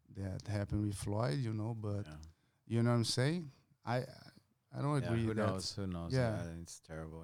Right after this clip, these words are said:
Speaker 2: know, it's terrible.
Speaker 1: Yeah, I'm just, just like, just like this in Brazil.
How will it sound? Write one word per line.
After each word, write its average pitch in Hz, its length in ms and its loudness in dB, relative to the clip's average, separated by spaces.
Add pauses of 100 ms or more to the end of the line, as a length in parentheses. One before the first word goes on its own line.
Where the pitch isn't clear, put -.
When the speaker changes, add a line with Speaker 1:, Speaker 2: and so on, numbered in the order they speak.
(120)
Speaker 2:
know, 87 180 -20
it's - 120 -14
terrible. 90 340 -2
Speaker 1:
Yeah, 117 220 2 (280)
I'm 135 300 4 (240)
just, 135 500 2 (480)
just 113 220 -2
like, 123 240 6 (320)
just 110 220 -4
like 123 160 -2
this 127 160 2
in 135 100 8
Brazil. 120 480 2